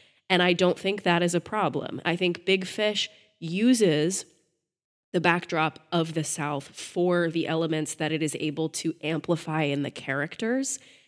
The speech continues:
and not necessarily, it's not necessarily interested in engaging with the historical context. It's not that kind of story. It is a myth. It is not a legend, right?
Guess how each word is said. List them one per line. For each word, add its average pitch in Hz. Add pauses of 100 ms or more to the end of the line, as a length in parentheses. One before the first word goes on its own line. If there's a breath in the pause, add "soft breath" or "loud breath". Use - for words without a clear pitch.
(200 soft breath)
and 185
not 185
necessarily, 160
it's 170
not 190
necessarily 170
interested 151
in 143
engaging 139
with 135
the -
historical 131
context. - (240 soft breath)
It's 180
not 190
that 170
kind 156
of 143
story. - (400)
It 180
is 175
a 170
myth. 156
It 147
is 135
not 143
a 135
legend, -
right? 165